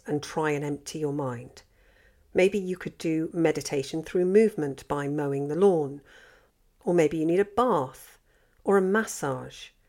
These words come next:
Or maybe you like reading, you could read a book. Playing music can be a good way of relaxing and tuning in to shut off most of your other senses. But whatever it is, it shouldn't involve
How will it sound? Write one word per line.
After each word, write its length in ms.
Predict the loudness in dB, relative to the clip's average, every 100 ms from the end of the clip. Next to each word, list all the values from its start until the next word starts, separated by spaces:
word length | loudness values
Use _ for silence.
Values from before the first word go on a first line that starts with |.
| _ _ _ _ _
Or 60 | 4
maybe 220 | 6 6
you 80 | 2
like 200 | 2 2
reading, 540 | 2 2 2 -2 -4 -4
you 80 |
could 180 | -6 -4
read 180 | -4 -4
a 40 |
book. 560 | 0 0 0 -6 -20 -20 _ _ _ _
Playing 460 | -4 0 2 2 4
music 640 | 4 4 2 0 -2 -8
can 120 | -6 -2
be 140 | -2
a 40 |
good 240 | -2 -4 -4
way 160 | -4
of 140 | -4 -2
relaxing 580 | -2 -4 -6 -4 -4 -2
and 160 | -4 -4
tuning 440 | 0 4 6 4
in 300 | 2 0 -4 -12 -20 _ -8
to 120 | -8
shut 440 | -4 -2 -2 -2
off 360 | -4 -4 -12 -12
most 380 | -2 -2 -2 -6
of 100 | -2
your 200 | 0 0
other 160 | -2 -4
senses. 760 | -2 -2 -2 -6 -6 -10 -18 -20 _ -20 -20 _ -4
But 140 | 0
whatever 360 | 4 4 6 6
it 120 | 6
is, 260 | 2 0
it 180 | -6 -10
shouldn't 460 | -4 0 2 0 0
involve 480 | -2 -2 -4 -4